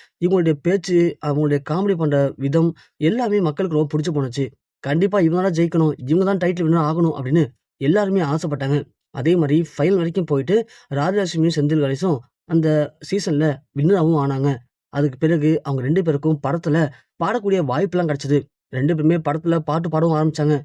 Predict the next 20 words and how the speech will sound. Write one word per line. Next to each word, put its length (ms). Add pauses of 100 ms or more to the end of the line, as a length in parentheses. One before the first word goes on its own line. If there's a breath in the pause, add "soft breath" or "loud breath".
(300)
அந்த 200
பாட்டும் 340
படத்துல 360
பயங்கர 260
ஹிட்டாக 340 (380 soft breath)
அவங்களுக்கு 420 (120)
அடுத்தடுத்து 480
வாய்ப்புகள் 460
வந்து 160 (140)
குமிய 340
ஆரம்பிச்சது. 420 (480)
அது 160
மட்டும் 220
இல்லாம 220 (200)
அடுத்த 260
ஸ்டெப்புக்கு 340
மேல 220
போய் 240 (460 soft breath)
வெளிநாடுகள்ல 640 (120)
நடத்தக்கூடிய 540